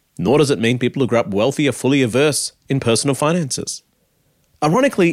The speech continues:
if you don't have to think about budgeting, saving, or income, then you're far more at risk of doing stupid things with your money when it comes to saving, investing, and debt reduction. And you don't have to think about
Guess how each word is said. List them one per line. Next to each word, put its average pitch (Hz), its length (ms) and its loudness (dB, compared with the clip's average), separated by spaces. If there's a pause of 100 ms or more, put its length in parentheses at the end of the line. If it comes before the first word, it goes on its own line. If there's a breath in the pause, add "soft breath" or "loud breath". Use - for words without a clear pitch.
if 156 160 0
you 156 40 2
don't 156 320 0
have 202 180 0
to 143 100 -2
think 165 280 -2
about 135 340 -2
budgeting, 120 640 0
saving, 117 480 0
or 107 120 0
income, 127 440 0 (640 loud breath)
then 185 100 -2
you're 185 100 0
far 190 340 0
more 202 220 4
at - 60 -6
risk 139 260 0
of 117 100 -2
doing 123 180 2
stupid - 460 -4
things 110 220 -2
with 98 100 -2
your 98 80 0
money 98 180 -2
when 101 140 -2
it - 60 -6
comes 98 260 -6
to 113 80 -2
saving, 98 420 0
investing, 104 420 -2
and 113 100 0
debt 95 140 -2
reduction. 107 520 -4 (880)
And 180 100 4
you 202 80 4
don't 269 180 4
have 302 160 2
to - 80 -2
think 170 200 0
about 139 340 0